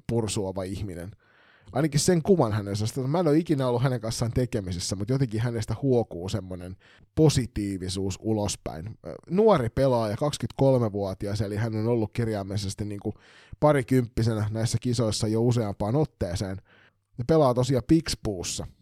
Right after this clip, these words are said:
joka kertoo siitä, että kun pelaat maailman toisiksi kovimmassa seurajoukkueessa ja pelaat isossa roolissa, niin vaikka sä oot Norjasta kotoisin, joka lähtökohtaisesti on sulle ehkä niinku pieni heikennys sun asemaan salibändikartalla,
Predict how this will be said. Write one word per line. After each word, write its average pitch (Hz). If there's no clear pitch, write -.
joka 107
kertoo 110
siitä, 110
että 98
kun -
pelaat 107
maailman 113
toisiksi 117
kovimmassa 92
seurajoukkueessa 85
ja 104
pelaat 107
isossa 107
roolissa, 90
niin 117
vaikka 135
sä 131
oot 131
Norjasta 131
kotoisin, 95
joka 107
lähtökohtaisesti 113
on 104
sulle 107
ehkä 104
niinku 101
pieni 104
heikennys 123
sun 113
asemaan 107
salibändikartalla, 92